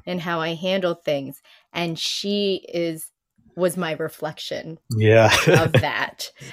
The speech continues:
Speaker 1: And so, you know, in, in working through that, I had to get a better understanding of what did that part of me need when I was behaving the way that she was behaving when I was younger. And, and that was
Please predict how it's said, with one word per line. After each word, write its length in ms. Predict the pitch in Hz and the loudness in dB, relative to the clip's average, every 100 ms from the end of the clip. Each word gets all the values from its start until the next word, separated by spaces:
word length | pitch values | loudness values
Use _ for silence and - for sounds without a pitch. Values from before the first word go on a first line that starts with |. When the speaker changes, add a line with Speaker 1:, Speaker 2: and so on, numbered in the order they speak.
| - - | -14 0
Speaker 1:
And 200 | 202 185 | 2 2
so, 760 | - 214 185 175 175 175 - - | 0 4 6 6 6 2 -2 -6
you 140 | 180 | -4
know, 260 | 175 165 165 | 0 0 0
in, 480 | 185 190 180 180 - _ _ - | 0 0 0 -4 -6 _ _ -6
in 180 | 190 190 | -2 2
working 380 | 214 214 220 190 | 2 2 -2 -2
through 340 | - 190 196 | 0 2 2
that, 360 | 170 151 151 - | 2 0 -2 -4
I 120 | 160 | -6
had 260 | 165 165 165 | -4 -6 -6
to 100 | 165 | -8
get 160 | 165 | -8
a 40 | 151 | -8
better 300 | 160 160 156 | -6 -4 -4
understanding 680 | 156 151 - 170 170 156 156 | -6 -10 -8 -6 -6 -6 -8
of 200 | 156 160 | -8 -10
what 380 | 156 180 214 | -4 -2 -2
did 180 | 269 226 | -2 -2
that 240 | 196 185 - | -2 -4 -4
part 280 | 180 190 | 0 0
of 140 | 170 160 | 0 -4
me 180 | 160 151 | -8 -8
need 680 | 143 156 185 143 - 170 - _ _ _ _ _ _ _ _ _ _ | -6 -6 -6 -8 -12 -16 -18 _ _ _ _ _ _ _ _ _ _
when 220 | 170 185 | -2 2
I 140 | 175 175 | 2 2
was 160 | 165 | -2
behaving 600 | 156 165 143 156 147 147 | -4 -6 -4 -6 -6 -8
the 120 | 143 143 | -8 -6
way 420 | 143 139 147 160 _ - | -4 -6 -8 -14 _ -6
that 140 | 202 | -4
she 140 | - 359 | 0 2
was 120 | 277 | 2
behaving 380 | - 156 147 151 | 0 -6 -6 -6
when 100 | 160 | -4
I 140 | 160 | -4
was 180 | 151 151 | -6 -10
younger. 520 | - - - - - - _ _ - - - | -12 -10 -10 -10 -14 -20 _ _ -20 -14 -6
And, 300 | 175 160 156 | -4 -4 -6
and 200 | 165 165 | -6 -2
that 260 | 170 175 | -2 -2
was 720 | 170 160 156 151 147 - - | -2 0 0 0 -6 -16 -20